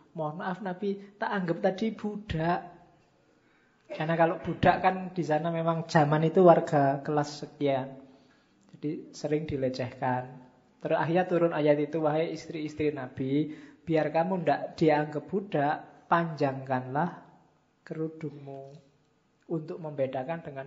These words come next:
budak yang ndak pakai apa-apa." Itu asbabun nuzulnya itu. Ya monggo terus ditafsirkan seperti apa. Itu yang tentang jilbab. Kalau hadis misoginis, ini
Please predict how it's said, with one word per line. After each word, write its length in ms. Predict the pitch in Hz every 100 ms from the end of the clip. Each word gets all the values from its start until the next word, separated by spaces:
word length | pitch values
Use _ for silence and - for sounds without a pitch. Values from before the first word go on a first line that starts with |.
| -
budak 320 | 135 - 165
yang 400 | 147 139 143 - - -
ndak 240 | 131 135
pakai 240 | 127 143
apa-apa." 800 | 131 131 127 123 - 131 127 131 - _ _ _ _ _ _ _ _ -
Itu 320 | 156 151 -
asbabun 640 | 156 131 - 139 147 135 131
nuzulnya 480 | 135 127 127 139
itu. 640 | 127 120 - 120 117 113 120
Ya 160 | 139
monggo 480 | 170 180 185 175 180
terus 240 | 175 165 -
ditafsirkan 560 | 139 143 - - 147
seperti 480 | 147 143 131 127 127
apa. 480 | 127 127 120 120 - - _ _ _ _ _ _ _ _ _ _ _ _ -
Itu 640 | 143 135 160 165 170 165 - - -
yang 320 | 165 147 143
tentang 400 | 147 143 147 151
jilbab. 880 | 147 143 127 - 123 123 117 - - - - -
Kalau 240 | 147 156
hadis 240 | 151 170 143
misoginis, 880 | 170 170 175 185 190 175 156 160 175
ini 160 | 170